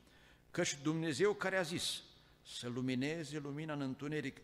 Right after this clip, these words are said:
ne-a luminat inimile, pentru ca să facem să strălucească lumina cunoștinței slavei lui Dumnezeu pe fața lui Iisus Hristos.”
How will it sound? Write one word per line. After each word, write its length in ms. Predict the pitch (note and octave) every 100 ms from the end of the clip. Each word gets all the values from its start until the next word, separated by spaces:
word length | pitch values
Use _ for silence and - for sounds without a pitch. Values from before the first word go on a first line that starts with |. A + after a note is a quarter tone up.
| -
ne-a 300 | C#3 C#3 C3+
luminat 640 | B2+ C3 D3 F#3 F3+ -
inimile, 500 | F#3+ A#2+ G2+ F#2+ F2+ - - - - - -
pentru 260 | - C#3 C3+
ca 160 | C#3 B2
să 340 | - B2+ A#2+ - - - - - - - - - - - -
facem 440 | - B2 D3 A3+ G#3
să 120 | D3
strălucească 640 | - B2+ B2 D#3 D3 -
lumina 400 | A#2 A2 G#3+ G3+
cunoștinței 600 | - D3 B2+ F3 F3 C#3
slavei 340 | - D3+ C3 B2
lui 80 |
Dumnezeu 440 | G#2+ G#2 G2+ G2 E3+
pe 140 | B2+
fața 640 | A#2 C#3 - C3+ A#2 - -
lui 140 | A#2
Iisus 260 | A2+ B2+ -
Hristos.” 560 | A2 - - - -